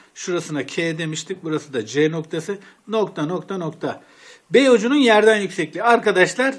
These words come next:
temel benzerlik teoremi zaten. Ve orta taban oldu görüyorsun değil mi? A C K üçgeni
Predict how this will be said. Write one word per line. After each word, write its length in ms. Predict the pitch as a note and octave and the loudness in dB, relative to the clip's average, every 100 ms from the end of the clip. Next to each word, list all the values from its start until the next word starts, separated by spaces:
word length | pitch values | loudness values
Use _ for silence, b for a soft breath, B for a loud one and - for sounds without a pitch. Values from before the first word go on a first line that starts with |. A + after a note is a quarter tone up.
| - _ - | -10 _ 0
temel 680 | G#3 A3 A#3+ C4+ A#3 G3 F#3 | 4 6 6 4 0 -4 -2
benzerlik 640 | G3+ F#3+ G#3+ G#3 G#3 - | -2 2 2 2 -2 -4
teoremi 360 | F3+ D#3 D3 C#3+ | 0 0 0 -2
zaten. 500 | E3 D#3 A#3+ C4 B B B | -6 -4 -6 -8 B B B
Ve 80 | C4+ | 4
orta 440 | A3+ A3 A#3+ D#4+ | 10 10 8 4
taban 260 | D4+ A#3+ G3 | 4 4 2
oldu 260 | E3+ E3+ | -2 -2
görüyorsun 500 | F3+ A#3 G#3 F3+ F#3+ | 0 4 4 4 0
değil 100 | D4 | -4
mi? 180 | A3+ B2+ B B _ - | -4 -6 B B _ -6
A 540 | G3+ A3+ G#3+ F3 D3+ | 0 2 4 2 2
C 460 | C#3 F#3 F#3+ E3 D3 | 2 6 6 6 0
K 220 | - G3 | 4 4
üçgeni 680 | A3+ A3+ - - A#3 A3+ G3+ | 4 -2 -8 -4 -2 -2 -6